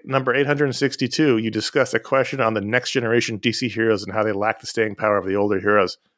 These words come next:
Is it possible that D C is paranoid about losing Batman and Superman to the public domain in the twenty thirties? Are they trying to cement a version of the characters that are significantly different from the original heroes? If that's not the case, some of these changes to Batman and Superman in recent years baffle me.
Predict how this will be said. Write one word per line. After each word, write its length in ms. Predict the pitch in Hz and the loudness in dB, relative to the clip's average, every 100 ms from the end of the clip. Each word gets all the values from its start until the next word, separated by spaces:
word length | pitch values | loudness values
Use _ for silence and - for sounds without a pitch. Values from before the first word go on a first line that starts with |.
| _ _ _ _ _ _ | _ _ _ _ _ _
Is 120 | 143 | -6
it 80 | 202 | -2
possible 380 | - 240 233 220 | 0 2 2 2
that 120 | 151 | 2
D 100 | 180 | 2
C 160 | 170 175 | 2 2
is 100 | 135 | 0
paranoid 480 | - 170 190 190 165 | -2 0 2 4 2
about 220 | 147 113 | 0 2
losing 600 | 135 147 196 175 202 160 | 2 2 2 2 2 2
Batman 360 | 151 156 160 | 0 2 0
and 80 | 151 | 0
Superman 360 | - 175 156 135 | -2 0 2 2
to 60 | |
the 60 | 131 | -2
public 340 | 127 151 156 151 | 0 2 2 2
domain 360 | 135 139 156 | 2 4 4
in 120 | 123 | 2
the 60 | 107 | 0
twenty 240 | - 127 | 0 0
thirties? 440 | 117 135 123 - - _ _ _ _ _ _ | 2 2 0 -2 -8 _ _ _ _ _ _
Are 80 | 123 | -4
they 80 | 131 | -2
trying 200 | 151 151 | 0 0
to 60 | |
cement 340 | 143 127 139 143 | 0 0 0 0
a 60 | |
version 340 | 123 120 120 127 | 0 2 2 0
of 40 | 104 | -4
the 60 | |
characters 300 | - 120 113 | 0 0 0
that 80 | 110 | -4
are 40 | |
significantly 540 | 98 110 151 175 165 147 | -4 -2 0 0 0 0
different 340 | 127 127 131 | 0 0 -4
from 80 | 117 | -4
the 60 | 113 | -2
original 260 | 113 107 95 | -2 -2 -2
heroes? 400 | 98 90 85 - _ _ _ _ - | 0 0 -2 -10 _ _ _ _ -8
If 80 | 135 | -2
that's 160 | 139 | 0
not 80 | - | 0
the 80 | 151 | 0
case, 300 | - 156 123 | 0 0 0
some 200 | - 139 | 0 2
of 60 | 151 | 2
these 140 | 143 | 0
changes 280 | - 139 123 | 0 -2 -2
to 80 | 113 | -2
Batman 220 | 120 123 | 0 0
and 100 | 110 | -2
Superman 340 | 131 110 113 | -6 -4 -4
in 40 | 95 | -2
recent 220 | 104 - | -6 -6
years 140 | 92 85 | -10 -6
baffle 380 | 104 110 117 101 | -2 0 0 0
me. 220 | 90 | -4